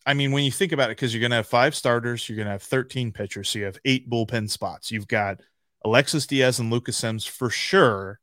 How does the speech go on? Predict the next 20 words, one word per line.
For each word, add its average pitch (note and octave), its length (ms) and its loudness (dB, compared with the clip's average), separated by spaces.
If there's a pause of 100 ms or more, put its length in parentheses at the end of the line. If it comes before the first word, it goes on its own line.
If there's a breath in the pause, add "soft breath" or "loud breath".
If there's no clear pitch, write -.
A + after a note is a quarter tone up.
(540)
uh, A2+ 360 4
probably D#3+ 640 2
most C#3+ 260 0
likely C3+ 340 2
Reiver A2+ 340 -2
Sanmartin A2+ 680 -4
and G#2+ 120 -6
Buck G2+ 180 -10
Farmer. A#2 680 0 (440)
So C3+ 140 -2
then D3 100 0
you E3 100 0
got D3 180 4
four C3+ 240 2
spots. - 600 -6 (320)
You're - 100 -20
probably D3+ 520 2
including D3+ 440 4
Ian C3+ 260 2
Gibaut. G2+ 580 -6